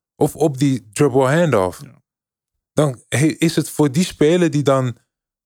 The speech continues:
Speaker 1: er vanaf komt, een, een Jordan Poole, een Klay Thompson, een Steph Curry of een Andrew Wiggins, dat zijn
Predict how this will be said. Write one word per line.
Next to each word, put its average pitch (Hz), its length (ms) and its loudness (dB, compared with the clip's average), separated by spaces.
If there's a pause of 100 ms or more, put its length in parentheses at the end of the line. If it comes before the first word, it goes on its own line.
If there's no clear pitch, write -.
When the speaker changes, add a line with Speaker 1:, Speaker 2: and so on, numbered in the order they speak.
(960)
Speaker 1:
er 123 140 -6
vanaf 143 400 0
komt, 247 380 0 (600)
een, 120 240 -2 (100)
een 110 360 -4
Jordan 131 400 0
Poole, 110 440 0
een 110 120 -8
Klay 131 240 0
Thompson, 104 600 -2
een 104 80 -2
Steph - 340 -2
Curry 101 400 2
of - 260 -4
een 113 260 -2
Andrew 131 380 2
Wiggins, 123 420 -2 (200)
dat 202 180 0
zijn 135 240 0